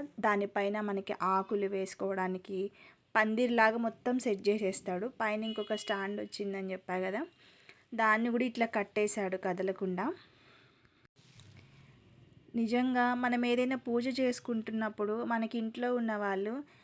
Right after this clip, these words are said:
ఇట్లా హెల్ప్ చేస్తూ ఉంటే ఆ పని ఈజీ అవుతుంది, ఇంకా మనకి చేయాలనే ఇంట్రెస్ట్ ఉంటుంది.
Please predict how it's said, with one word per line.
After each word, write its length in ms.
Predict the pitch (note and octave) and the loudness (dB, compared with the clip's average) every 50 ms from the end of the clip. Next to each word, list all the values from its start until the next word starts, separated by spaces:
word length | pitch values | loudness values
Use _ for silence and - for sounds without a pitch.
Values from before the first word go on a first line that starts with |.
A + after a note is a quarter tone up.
| - _ _ _ _ - | -20 _ _ _ _ -10
ఇట్లా 280 | - B3 - - C4+ B3+ | -10 -8 -4 0 0 2
హెల్ప్ 320 | B3 B3 A3+ A#3 A#3 - | 2 2 2 0 -2 -2
చేస్తూ 400 | - C4+ C4 B3+ - - - B3 B3 | 2 2 2 2 0 -2 -2 -2 -2
ఉంటే 340 | A#3 A3+ A3 G#3+ G#3+ A#3 B3+ C#4 - - | 0 -2 -2 -4 -4 -4 -4 -4 -4 -2
ఆ 100 | - B3+ | -2 -2
పని 300 | A#3+ - B3+ B3 C4 D4+ D4 C4 B3 | 2 4 4 4 4 4 2 2 4
ఈజీ 340 | B3 B3 B3+ B3 B3 C#4 C#4 | 4 4 2 2 4 4 4
అవుతుంది, 460 | C4 A#3 G3+ G3 - G3+ F#3+ F#3+ A#3 C#4 - | 4 4 4 4 2 0 -2 -2 -2 -4 -4
ఇంకా 260 | - C#4 C#4 C4+ D4+ C#4+ | -4 -4 -2 0 0 2
మనకి 300 | C#4 C4+ B3+ B3+ C4 B3+ | 2 2 0 0 -2 -2
చేయాలనే 560 | - B3 A3 A3 A3+ A3+ A#3+ B3 B3 B3 A#3+ A3+ | 0 0 2 4 4 4 2 2 0 0 0 -2
ఇంట్రెస్ట్ 440 | G#3+ G#3 G#3 A3 A3+ A3+ - - - | -2 -2 -2 -2 -4 -4 -4 -4 -4
ఉంటుంది. 360 | A3 G3+ G3 F#3+ F3+ F3+ - | -4 -4 -2 -2 -4 -4 -6